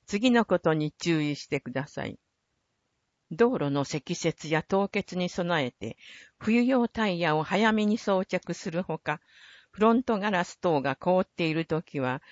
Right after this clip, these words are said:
十分に解凍し、視野を確保して運転する。凍結した路面は非常に滑りやすいため、急ハンドルや急ブレーキなど、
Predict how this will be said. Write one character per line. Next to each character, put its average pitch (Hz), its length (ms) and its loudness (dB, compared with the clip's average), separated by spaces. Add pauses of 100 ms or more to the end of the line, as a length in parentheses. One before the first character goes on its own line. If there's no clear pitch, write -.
(200)
十 226 320 2
分 240 220 2
に 151 160 -2
解 151 360 -2
凍 147 300 -4
し、 - 320 -8 (260)
視 - 240 -2
野 170 180 2
を 151 60 -2
確 208 360 -4
保 202 140 0
し - 80 -6
て - 180 -2
運 147 180 2
転 135 320 0
す - 180 -8
る。 131 160 -6 (1300)
凍 220 220 4
結 202 340 -2
し - 120 -10
た 180 160 4
路 180 120 4
面 165 300 2
は 139 140 4
非 165 160 -6
常 202 220 2
に 185 220 0
滑 175 220 -2
り 180 160 -2
や 220 140 2
す 175 160 -4
い 143 100 -4
た 147 160 -4
め、 139 220 -2 (340)
急 240 300 4
ハ 233 180 0
ン 165 140 0
ド 139 120 2
ル 139 140 0
や 127 240 2 (320)
急 254 300 6
ブ 226 120 -2
レ 240 180 2
ー 226 60 -2
キ 147 180 -4
な 147 140 2
ど、 127 200 -2